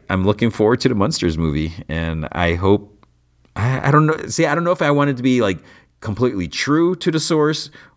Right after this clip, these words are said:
or, like, just a little edgier, and, and we'll have to see what happens. And,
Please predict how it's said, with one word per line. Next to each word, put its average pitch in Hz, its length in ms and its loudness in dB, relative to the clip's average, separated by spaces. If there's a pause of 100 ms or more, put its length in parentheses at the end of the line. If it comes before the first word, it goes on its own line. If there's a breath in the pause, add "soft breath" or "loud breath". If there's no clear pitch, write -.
(100)
or, 101 480 2
like, 95 240 -2
just - 240 -6
a - 40 -8
little 98 240 0
edgier, 101 520 0
and, 90 200 -4
and 85 520 -6 (320)
we'll 101 360 -2
have 113 160 0
to 107 100 -6
see 113 140 -2
what 110 120 2
happens. 87 480 -4 (1000 loud breath)
And, 147 720 0